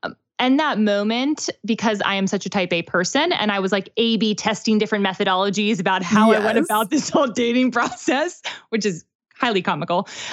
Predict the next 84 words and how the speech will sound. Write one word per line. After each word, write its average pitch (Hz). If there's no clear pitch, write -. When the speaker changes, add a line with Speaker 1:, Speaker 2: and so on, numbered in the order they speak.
Speaker 1:
I 247
realized 262
that 208
for 240
me, 220
the 208
best 208
thing 214
in 208
that 180
moment 190
is 185
I 202
needed 196
to -
take 175
a 175
step -
back. -
And 208
I 202
needed 214
to -
actually, 190
if 185
I 190
was 196
saying 262
that 285
I 254
trusted 214
God, 180
that 185
I 175
actually 180
needed 185
to 185
trust -
him 185
in 185
that 160
moment. 185
That 220
wasn't 294
mean 359
to 311
say 277
that 233
I -
was 202
gonna 196
be 185
passive. -
So -
just 302
'cause 440
you 370
get 330
off 277
a -
dating 208
app 233
doesn't 196
mean 196
you're 185
being 170
passive. 165
It 208
just 240
means 220
that 220
you're 202
gonna 196
be 185
looking 185
in 175
different 170
ways 170
and 220
being 185
open 175
in 165
different -
ways. -